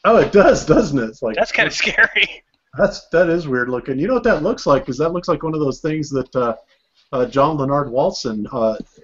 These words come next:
Speaker 1: photographs, uh, from the
Speaker 2: Oh.
Speaker 1: movie Interstellar. Have you seen that, by the way, the Interstellar movie?
Speaker 2: I
Speaker 1: Yeah.
Speaker 2: haven't seen it.
Speaker 1: That is just weird. That,
Speaker 2: I
Speaker 1: that's
Speaker 2: boycott
Speaker 1: still
Speaker 2: all space movies.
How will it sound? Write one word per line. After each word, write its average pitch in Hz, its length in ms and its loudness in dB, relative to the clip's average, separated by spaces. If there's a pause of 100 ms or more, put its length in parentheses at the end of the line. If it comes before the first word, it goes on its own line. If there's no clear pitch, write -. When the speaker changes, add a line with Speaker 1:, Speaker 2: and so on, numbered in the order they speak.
(320)
Speaker 1:
photographs, 120 720 -2
uh, 113 280 0
from 143 120 0
the 123 60 -4
Speaker 2:
Oh. 123 40 -4
Speaker 1:
movie 131 360 -2 (300)
Interstellar. 139 720 2
Have 147 280 2
you 262 100 2
seen 233 240 2
that, 226 180 2
by 202 120 -2
the 202 100 -2
way, 208 100 -2
the 170 100 -2
Interstellar 165 460 2
movie? 175 300 -6 (340)
Speaker 2:
I 143 80 4
Speaker 1:
Yeah. 131 60 8
Speaker 2:
haven't 135 200 2
seen 117 160 -8
it. 107 80 -20 (460)
Speaker 1:
That 160 180 4
is 127 160 -2
just - 240 -6
weird. 117 360 0 (220)
That, 147 180 4
Speaker 2:
I 147 60 2
Speaker 1:
that's 180 340 2
Speaker 2:
boycott 156 180 4
Speaker 1:
still 135 100 2
Speaker 2:
all 139 160 0
space - 400 -14
movies. 110 400 -14